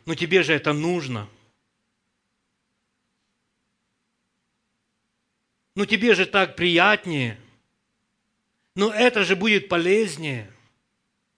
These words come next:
Ну это ж тебе очень хочется».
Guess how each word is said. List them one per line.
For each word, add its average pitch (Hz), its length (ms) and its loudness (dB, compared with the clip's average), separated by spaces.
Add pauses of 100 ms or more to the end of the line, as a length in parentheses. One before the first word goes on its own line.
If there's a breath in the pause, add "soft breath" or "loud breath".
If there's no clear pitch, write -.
(720)
Ну 247 100 2
это 254 200 2
ж - 80 -6
тебе 214 200 2
очень 202 220 2
хочется». 170 800 0